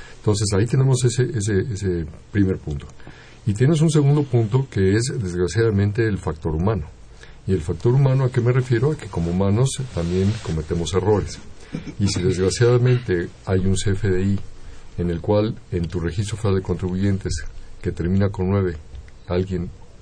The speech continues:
utilizó el tuyo en lugar de un ocho, pues ahora resulta ser que también hay un C F D I expedido a tu nombre, que ya lo tiene la autoridad, que en un momento de hoy ya sabe que hiciste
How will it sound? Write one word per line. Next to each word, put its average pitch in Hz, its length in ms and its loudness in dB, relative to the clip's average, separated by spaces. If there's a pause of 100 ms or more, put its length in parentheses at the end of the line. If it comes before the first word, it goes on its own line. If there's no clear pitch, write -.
utilizó 90 380 -2
el 95 80 0
tuyo 92 300 -2 (120)
en 85 80 -4
lugar 87 260 2
de 90 80 0
un 95 160 2
ocho, 101 280 -2 (500)
pues 92 160 -2
ahora 104 140 4
resulta 98 300 -4
ser 95 180 -4
que - 80 -8
también 92 280 -2
hay 101 80 0
un 95 100 -2
C 101 120 -4
F 101 120 -4
D 90 100 -2
I 87 160 -6
expedido 87 500 -6
a 82 40 -4
tu 82 120 -4
nombre, 80 320 -4 (380)
que 90 100 0
ya 95 120 6
lo 95 120 2
tiene 113 260 0
la 113 80 2
autoridad, 85 440 -4 (600)
que - 100 -4
en 82 80 0
un 87 60 0
momento 101 340 2
de 95 60 4
hoy 92 100 4
ya 101 140 2
sabe 127 300 0
que 113 120 -4
hiciste 104 420 -2